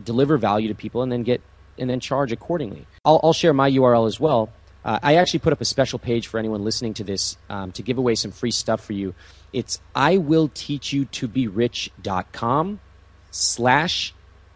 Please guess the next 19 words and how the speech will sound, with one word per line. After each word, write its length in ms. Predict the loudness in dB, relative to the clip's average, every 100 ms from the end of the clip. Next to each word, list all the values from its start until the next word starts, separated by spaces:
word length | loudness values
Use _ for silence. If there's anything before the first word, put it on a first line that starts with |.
| -16
Kalzumeus 1120 | 0 2 2 0 -2 0 2 2 2 0 -2 -12 -20 -2
dash 460 | 2 2 0 -6 -8
start. 640 | -8 0 0 0 -4 -16 -18 -14 0
That's 200 | 0 2
a 40 |
mouthful. 360 | 2 0 -2 -2
One 140 | 0
more 100 | 0
time. 240 | 0 -4 -6 -20 -20 -2
I 100 | 2
will 160 | 2 0
teach 300 | -2 -4 -4
you 40 |
to 60 | -2
be 140 | 0
rich 260 | 2 0 0
dot 260 | -2 -2
com 420 | -4 -2 -2 -2 -6 _ -16
slash 460 | -8 -2 0 0 -4